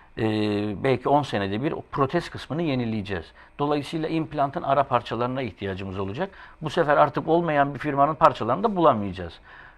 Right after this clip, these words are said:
E, bunlar açısından önemli. E, ve hekim, e, yani, e, şöyle söyleyeyim,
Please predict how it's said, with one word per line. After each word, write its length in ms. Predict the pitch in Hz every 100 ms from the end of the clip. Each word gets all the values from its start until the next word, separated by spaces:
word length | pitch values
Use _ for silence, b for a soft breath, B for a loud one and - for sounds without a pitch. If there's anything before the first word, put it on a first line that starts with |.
| -
E, 280 | 127 123 139
bunlar 260 | 175 165
açısından 440 | 156 147 175 165 127
önemli. 500 | 98 92 92 117 165 b b b b -
E, 60 | 123 117 110 104 107 - - - 60 127
ve 260 | 156 143 - _ _ _
hekim, 300 | - 185 175
e, 1120 | 170 - - - - 58 - - - _ -
yani, 220 | 170 160 151 - _ _ b b b b _ _ - -
e, 200 | - -
şöyle 320 | - 208 180
söyleyeyim, 460 | - 107 101 107